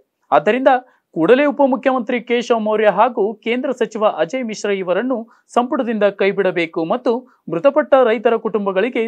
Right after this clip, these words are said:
ಸೂಕ್ತ ಪರಿಹಾರ ನೀಡಬೇಕು. ಮುಂದೆ ಇಂತಹ ಘೋರ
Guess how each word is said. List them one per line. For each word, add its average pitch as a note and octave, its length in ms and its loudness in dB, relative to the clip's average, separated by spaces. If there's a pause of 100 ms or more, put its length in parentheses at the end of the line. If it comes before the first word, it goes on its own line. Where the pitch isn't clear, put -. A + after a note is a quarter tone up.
ಸೂಕ್ತ C4 240 -4 (120)
ಪರಿಹಾರ G3 340 2 (160)
ನೀಡಬೇಕು. E3+ 480 -2 (400)
ಮುಂದೆ C#4 260 6 (460)
ಇಂತಹ G#3 340 4 (140)
ಘೋರ C4 160 4